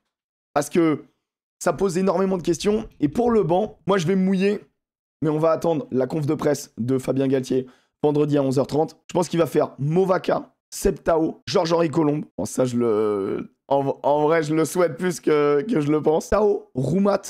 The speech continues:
Boudéan, Lucu, Moefana. Et du coup, il garde en cas de blessure soit Dorian Aldeguerri, soit Georges-Henri Colombe. Il garde Max Lamotte, il garde Abadi, il garde Gibert et Lebel.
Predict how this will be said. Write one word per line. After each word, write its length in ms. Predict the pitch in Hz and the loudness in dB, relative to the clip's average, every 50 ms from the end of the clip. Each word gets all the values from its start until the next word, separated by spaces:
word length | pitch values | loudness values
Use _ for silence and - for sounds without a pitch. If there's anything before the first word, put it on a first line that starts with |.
| - _ _ | -16 _ _
Boudéan, 460 | 143 190 226 208 214 196 185 180 - - | 0 0 2 2 2 0 0 -2 -4 -6
Lucu, 540 | _ 151 180 202 196 139 - 202 208 196 - _ | _ -2 0 0 -2 -2 -2 -2 -4 -4 -4 _
Moefana. 480 | 139 160 170 180 147 165 147 135 - - _ - | -4 -2 -2 0 0 0 0 -2 -2 -4 _ -4
Et 40 | |
du 140 | 123 135 135 | -2 -2 -2
coup, 140 | - 160 156 | 0 0 0
il 100 | 143 127 | 0 2
garde 220 | 123 151 139 139 | 0 0 2 2
en 80 | 143 139 | 0 2
cas 100 | 127 131 | 2 0
de 60 | 139 | 0
blessure 460 | 139 131 135 127 131 156 160 165 240 - - _ _ - | 2 0 0 -2 0 0 -2 -2 -2 -4 -12 _ _ -2
soit 120 | - 151 | -2 2
Dorian 240 | 147 147 143 143 143 | 2 2 2 2 2
Aldeguerri, 480 | 143 143 143 139 139 135 143 139 131 135 - - | 2 2 2 2 2 2 2 0 0 -2 -8 -12
soit 320 | - - 165 165 156 151 | -6 -2 0 2 2 2
Georges-Henri 400 | 143 143 143 135 135 135 139 135 | 2 2 0 0 0 0 0 0
Colombe. 440 | - 151 139 147 160 175 175 165 - - | 0 0 0 0 0 0 -2 -2 -4 -4
Il 140 | 127 131 | -4 -2
garde 400 | 131 139 147 143 139 135 127 120 - | 0 2 2 2 2 0 0 -2 0
Max 240 | 131 143 139 - - | 0 -2 -2 0 0
Lamotte, 460 | 143 143 147 147 151 147 - - - - | 0 2 2 2 0 0 -4 -12 -10 -8
il 80 | 120 | -2
garde 220 | 127 127 113 113 - - | 0 0 0 0 0 0
Abadi, 440 | 151 156 151 151 151 143 143 156 - - | -2 0 2 2 0 0 0 -4 -4 -2
il 140 | 113 120 123 | -4 -4 0
garde 440 | 113 123 123 113 113 113 - - - _ _ _ _ | 0 2 2 2 0 -2 -4 -6 -10 _ _ _ _
Gibert 640 | - 113 - 151 175 147 160 156 156 170 165 - - _ _ | -8 -6 -4 -2 0 2 2 4 2 2 0 -2 -8 _ _
et 40 | 123 | 2
Lebel. 380 | 127 127 117 107 98 87 - | 2 2 2 2 0 -2 -2